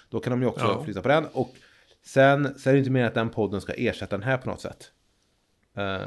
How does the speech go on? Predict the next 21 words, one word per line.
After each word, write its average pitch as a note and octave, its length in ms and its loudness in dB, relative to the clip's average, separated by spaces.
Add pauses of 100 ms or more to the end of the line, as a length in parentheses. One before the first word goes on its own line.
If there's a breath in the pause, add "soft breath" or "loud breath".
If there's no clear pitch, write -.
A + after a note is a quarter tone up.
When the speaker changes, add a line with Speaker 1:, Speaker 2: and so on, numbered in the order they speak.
(140)
Speaker 2:
Nej, C#3 120 2
men C#3+ 140 2
det E3 80 4
hoppas D#3+ 320 0
jag. C3 180 -4
Speaker 1:
så - 140 -4
ingen B2 220 0
behöver A#2 140 0
känna A#2 240 0
någon G#2+ 120 -6
sån G2+ 200 -8
där, A2 260 0
eh, G#2+ 120 -6 (400)
något A2 140 -6
agg C#3 260 4
mot G2+ 200 -4
den G2 120 -6
på G#2+ 60 -4
det C3+ 100 0
sättet. E2+ 220 -6 (1700 loud breath)
Eh, A2+ 480 4